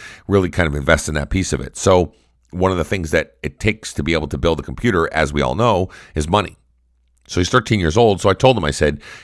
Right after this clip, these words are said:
"You know, if you can gain enough money through different avenues of what you're trying to do, if you wanna go out and shovel yards, you wanna go out and try to work around the neighborhood, maybe when the summertime comes around, you can mow a couple lawns,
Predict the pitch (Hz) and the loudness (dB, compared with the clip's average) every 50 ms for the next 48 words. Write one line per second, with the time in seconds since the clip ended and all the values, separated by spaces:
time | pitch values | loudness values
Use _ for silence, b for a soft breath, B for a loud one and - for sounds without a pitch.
0 | B - 92 90 78 - 104 123 139 135 135 - 120 98 82 73 98 101 98 98 | B 0 2 2 2 2 4 4 4 4 2 0 -2 -4 -2 -2 -2 -2 0 -2
1 | 92 85 80 80 76 - - 80 - 92 90 76 62 62 69 71 73 B B B | -2 -2 0 0 -2 -2 -4 -4 -2 -2 -2 -4 -6 -8 -8 -10 -10 B B B
2 | B B B - 98 90 71 101 101 - 104 107 - - - 95 101 95 92 78 | B B B -2 -2 0 2 2 2 2 2 -2 -2 0 0 0 2 2 0 0
3 | 73 73 73 78 82 80 80 73 - 78 - - 85 82 80 76 78 90 107 90 | 0 -2 0 0 0 0 0 0 -2 -4 -2 0 0 0 0 -2 0 2 2 2
4 | 69 - 76 76 78 76 71 73 82 78 71 73 - - 92 82 71 73 69 71 | 2 0 -2 -2 -2 -2 0 2 0 0 0 -2 0 0 0 2 2 0 0 2
5 | 78 80 82 80 80 80 71 - 82 76 76 76 73 69 76 78 80 82 69 60 | 4 6 6 6 6 4 2 -2 -2 -2 -2 -2 -2 0 2 2 2 2 2 -2
6 | 76 73 69 64 - - 82 78 73 76 80 80 - 80 73 71 69 71 80 92 | -6 -8 -8 -4 0 0 0 2 2 0 0 0 0 -2 -2 -2 -2 -2 -2 0
7 | 92 80 80 87 82 80 78 78 76 71 73 71 69 69 67 67 - - 98 98 | 0 0 2 2 2 2 0 -2 -2 -2 -2 -2 -2 -4 -4 -4 -2 -2 -2 -2
8 | 95 - 95 92 90 82 78 - 87 85 82 85 80 78 78 76 69 - 71 69 | -2 -2 -2 -2 -2 -2 -4 -4 -4 -4 -2 0 0 0 0 -2 -4 -4 -4 -2
9 | 69 67 65 65 - - 69 - - 64 71 90 110 113 110 110 110 104 - | -2 0 -2 -2 -2 -4 -4 -4 -4 -4 0 2 2 4 4 2 0 -2 -6